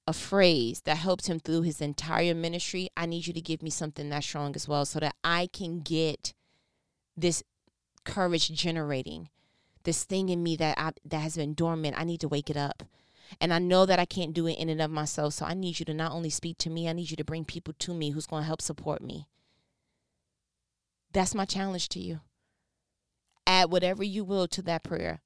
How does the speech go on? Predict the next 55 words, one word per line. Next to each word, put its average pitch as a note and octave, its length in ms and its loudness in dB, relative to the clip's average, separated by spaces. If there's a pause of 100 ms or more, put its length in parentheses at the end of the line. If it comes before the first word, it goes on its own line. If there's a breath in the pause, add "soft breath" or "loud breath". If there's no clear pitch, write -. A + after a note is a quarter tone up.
(100)
Literally, F#3 540 2 (140)
prayer F#3 240 4
is E3+ 120 2
just - 140 0
talking E3+ 280 0
to E3+ 60 -6
God. D3+ 300 0 (180)
Add F3+ 160 6
whatever F3+ 280 4
you F#3 120 -2
want F3 200 -2
to E3 80 -6
that D3+ 180 0
prayer. D#3+ 240 -4 (220 loud breath)
I F3 100 2
guarantee E3+ 420 0
you, E3 140 0
you'll D3 160 0
see E3 180 -4
a D3+ 40 0
shift. - 460 -2 (1700)
And, E3 220 2
and F3+ 140 2
just F3+ 220 0
as F#3 140 2
a F3 60 0
little, F3 300 4
uh, D#3+ 360 4 (220)
uh, D#3+ 180 -2
sprinkles F#3+ 420 -2
on E3 120 -2
top, E3+ 300 -4 (100)
I F#3 60 0
want F3+ 200 -2
you F3+ 60 -6
to F3 80 -4
read E3 180 -2
Joshua D3+ 400 0
one. D3 300 0
I - 20 2
want D3 200 -2
you - 40 -10
to D3 80 -6
see C#3+ 240 0
it C#3 80 -2
different, - 380 -6
and D#3+ 100 -2
I - 20 0
want D3+ 200 -2
you - 40 -8
to D#3 80 -8
see - 140 -4
yourself D3+ 520 0
in D2+ 120 -6
it. - 160 -8